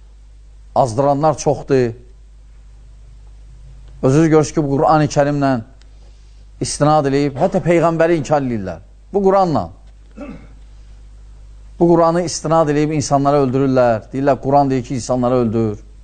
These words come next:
Və Qərb də bundan istifadə eləyir. Elə göstərmək istəyir ki, İslam gəlib insanları öldürmək üçün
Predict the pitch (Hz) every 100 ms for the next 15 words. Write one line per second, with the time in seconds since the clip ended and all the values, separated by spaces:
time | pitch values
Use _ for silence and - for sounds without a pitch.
0 | - - - - - - - - - -
1 | - - - 123 139 117 - - - -
2 | - - - - 165 151 135 131 139 147
3 | 135 - 147 131 135 131 127 110 - -
4 | - - - - 135 156 143 - 143 143
5 | 139 - - 135 143 123 - 143 113 -
6 | - - - - - 131 139 139 120 139
7 | 135 139 131 120 123 127 - 120 104